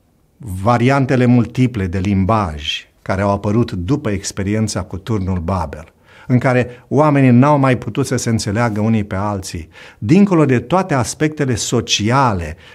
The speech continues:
care pot să genereze nevoia oamenilor de a se consulta și de a găsi căi, dincolo de toate rațiunile politice și militare care uneori au făcut să existe coaliții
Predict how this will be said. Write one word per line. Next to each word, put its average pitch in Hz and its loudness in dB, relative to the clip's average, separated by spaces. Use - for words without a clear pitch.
care 117 0
pot 156 2
să 123 0
genereze 110 0
nevoia 110 2
oamenilor 113 2
de 92 -4
a 98 0
se 95 -4
consulta 117 0
și - -6
de 101 -2
a 101 -2
găsi 98 -4
căi, 110 -2
dincolo 170 4
de 123 2
toate 165 0
rațiunile 143 0
politice 131 -2
și - -4
militare 107 0
care 101 -4
uneori 123 4
au 113 -2
făcut 113 -4
să - -4
existe 110 -2
coaliții 113 0